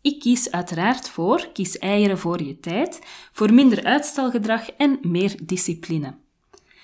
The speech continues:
Als ik negenenveertig euro betaald heb, krijg ik toegang tot de e-cursus.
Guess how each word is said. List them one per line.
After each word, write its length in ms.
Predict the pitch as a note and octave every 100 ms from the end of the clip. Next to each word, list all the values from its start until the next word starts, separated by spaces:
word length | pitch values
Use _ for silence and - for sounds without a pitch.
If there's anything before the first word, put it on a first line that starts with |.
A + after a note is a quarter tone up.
| - -
Als 180 | - A3+
ik 160 | A#3 -
negenenveertig 920 | F3+ F#3+ C#4 C4+ G#3+ F3+ G#3 - -
euro 260 | - G#3+ G3
betaald 480 | D#3+ D#3 D#3+ A#3
heb, 220 | D4 E4 -
krijg 280 | A3 G#3
ik 100 | G3
toegang 420 | - A3 G3+ F3+ E3+
tot 160 | E3
de 140 | D#3+ -
e-cursus. 800 | D#3+ D3 D#3+ - D3 - -